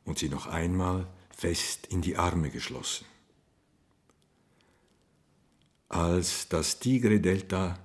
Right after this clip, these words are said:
schon lange im Meer versunken war und die zwölfte Nacht auf hoher See hereinbrach, wandte ich mich Amélie zu, ganz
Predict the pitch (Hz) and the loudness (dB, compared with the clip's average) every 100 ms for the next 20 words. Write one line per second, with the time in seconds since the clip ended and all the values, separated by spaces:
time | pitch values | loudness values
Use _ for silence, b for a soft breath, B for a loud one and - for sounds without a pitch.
0 | - - 85 82 104 110 92 90 87 101 | -8 -2 0 2 4 4 4 2 4 2
1 | 104 104 87 98 117 - 73 73 80 92 | 2 0 0 0 0 -2 -2 0 -2 -4
2 | - _ B B B B - 78 73 - | -10 _ B B B B -6 -4 0 4
3 | 95 113 - 104 92 107 - - 92 - | 6 6 4 2 4 2 -2 -2 -2 2
4 | 95 98 98 101 98 92 85 98 107 104 | 4 4 4 4 4 2 2 2 2 0
5 | 95 120 - - _ B B B B - | -2 -4 -10 -20 _ B B B B -4
6 | 90 98 107 107 95 - 101 104 - 98 | 2 2 4 2 2 0 0 -2 -2 2
7 | 95 90 95 90 - 67 - - _ _ | 2 4 0 0 -6 -6 -10 -20 _ _
8 | _ _ - 85 71 - - - | _ _ -4 -4 -4 -6 -8 -8